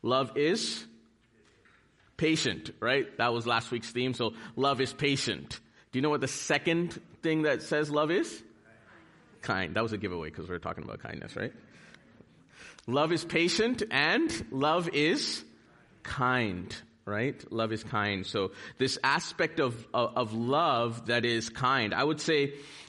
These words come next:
if patience is the passive trait of love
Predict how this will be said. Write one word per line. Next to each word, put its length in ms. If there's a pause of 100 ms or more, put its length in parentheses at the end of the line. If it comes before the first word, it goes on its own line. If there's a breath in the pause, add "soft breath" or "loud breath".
(100)
if 300
patience 600
is 340
the 100
passive 760
trait 540 (540 loud breath)
of 180
love 580